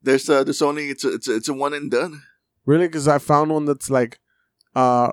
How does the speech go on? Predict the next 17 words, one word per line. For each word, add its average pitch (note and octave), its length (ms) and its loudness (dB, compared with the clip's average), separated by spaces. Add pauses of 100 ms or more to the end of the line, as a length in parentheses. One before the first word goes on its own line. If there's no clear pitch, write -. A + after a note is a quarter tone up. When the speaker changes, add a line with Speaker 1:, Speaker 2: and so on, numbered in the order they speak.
Speaker 2:
a A#2 140 -4
Horror C#3+ 340 4
High C#3+ 200 2
Returns. B2 880 -4
Speaker 1:
No, D3+ 180 4
Return C3+ 380 0
to D3 80 -6
Horror C3 260 2
High. G2+ 400 -2
Speaker 2:
Yeah. B2+ 280 2 (160)
Speaker 1:
No, B2 180 0
that C3 220 4
one, C#3+ 160 -4
that's C3 180 -2
a D3 40 -6
standalone A#2+ 760 -4
film G#2+ 440 -4